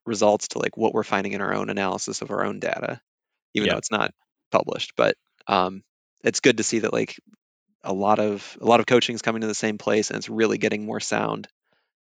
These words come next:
Speaker 1: um, getting technically better, and hopefully it helps us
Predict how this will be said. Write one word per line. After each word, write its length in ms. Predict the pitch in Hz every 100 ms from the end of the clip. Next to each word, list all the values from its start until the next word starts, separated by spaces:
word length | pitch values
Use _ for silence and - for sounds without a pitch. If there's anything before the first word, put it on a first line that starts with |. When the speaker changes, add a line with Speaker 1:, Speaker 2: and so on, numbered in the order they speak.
| -
Speaker 1:
um, 340 | 104 101 104 - _ _ _ _ _ _ _
getting 180 | 107 107
technically 360 | 110 107 107 110
better, 300 | 120 113 110
and 240 | 104 - -
hopefully 400 | 120 117 113 107
it 120 | 107 - _ -
helps 240 | 110 104
us 260 | - 107 -